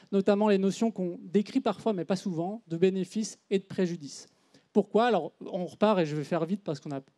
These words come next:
pas tellement le temps, donc je les pose, hein. Euh, pour nous, le danger, ça va être toute source potentielle de dommages, de préjudice,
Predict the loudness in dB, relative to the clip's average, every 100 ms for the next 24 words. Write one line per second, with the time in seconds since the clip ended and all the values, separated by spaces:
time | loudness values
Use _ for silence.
0 | _ -4 -2 -2 -4 -4 -2 0 -2 -4
1 | -4 -2 2 2 2 -6 -16 -20 -20 -16
2 | 0 4 4 4 0 -6 2 4 4 4
3 | 4 2 0 -2 -2 -2 -4 -8 -4 -4
4 | -4 -12 -14 _ 2 2 2 0 2 2
5 | 4 2 2 -4 -6 -10 _ _ _ _
6 | 2 2 2 2 0 -2 -4 -6